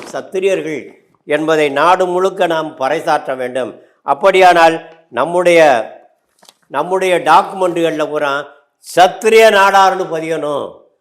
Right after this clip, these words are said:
அப்படிங்கிற மாதிரி இப்போ நூறு வருஷத்துக்கு முந்தின டாக்குமெண்ட்ஸ் எல்லாம் இப்போ என் கையில இருக்கு. இதுகளில் பூரா சத்திரிய நாடார்னு தான் போட்டிருப்பான். இந்த ஊர்ல சத்திரிய நாடார்னு தான் பதிஞ்சிருக்கான். ஏன்னா நாம் வந்து எளிய ஜாதி அல்லங்கிறத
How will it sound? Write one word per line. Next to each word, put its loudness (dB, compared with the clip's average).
அப்படிங்கிற -4
மாதிரி -2
இப்போ -4
நூறு -2
வருஷத்துக்கு -6
முந்தின -8
டாக்குமெண்ட்ஸ் -2
எல்லாம் -2
இப்போ -8
என் -4
கையில -4
இருக்கு. -12
இதுகளில் 0
பூரா 0
சத்திரிய 0
நாடார்னு 2
தான் 0
போட்டிருப்பான். -8
இந்த -12
ஊர்ல -12
சத்திரிய 2
நாடார்னு 2
தான் 0
பதிஞ்சிருக்கான். -2
ஏன்னா -2
நாம் -2
வந்து -4
எளிய -2
ஜாதி -4
அல்லங்கிறத -6